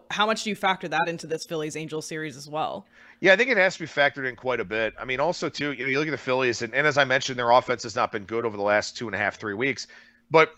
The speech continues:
Speaker 2: they've had so many games that they've blown late, you know, whether they've had
Speaker 1: Mm-hmm.
Speaker 2: defensive miscues or bullpen issues or, or whatever else. This is a team that probably should have a much better record than it does,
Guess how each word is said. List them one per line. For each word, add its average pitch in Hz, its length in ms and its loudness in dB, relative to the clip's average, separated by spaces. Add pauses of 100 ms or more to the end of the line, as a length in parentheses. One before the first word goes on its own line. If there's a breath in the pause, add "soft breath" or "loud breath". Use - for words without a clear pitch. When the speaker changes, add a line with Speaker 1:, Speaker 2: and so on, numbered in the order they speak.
Speaker 2:
they've 180 220 4
had 180 240 4
so 156 220 -4
many 156 160 -4
games 120 340 -6
that 107 80 -14
they've 110 180 -4
blown 107 380 -4
late, 82 280 -6 (120)
you 95 80 -12
know, 110 140 0
whether 127 240 4
they've 131 180 4
had 127 180 4
Speaker 1:
Mm-hmm. 95 160 -12
Speaker 2:
defensive 139 460 0
miscues 131 800 -4
or 92 140 -4
bullpen 135 500 4
issues 120 680 -2
or, 113 180 -4
or 113 200 2
whatever 110 460 4
else. 131 340 6 (540 soft breath)
This 214 260 0
is 285 140 -6
a 277 60 -4
team 233 360 -6
that 170 180 -4
probably 202 440 0
should 196 260 -2
have 160 240 2
a 160 80 -2
much 120 420 -6
better 139 280 2
record 127 400 0
than 107 120 -2
it 82 160 -10
does, 95 480 -2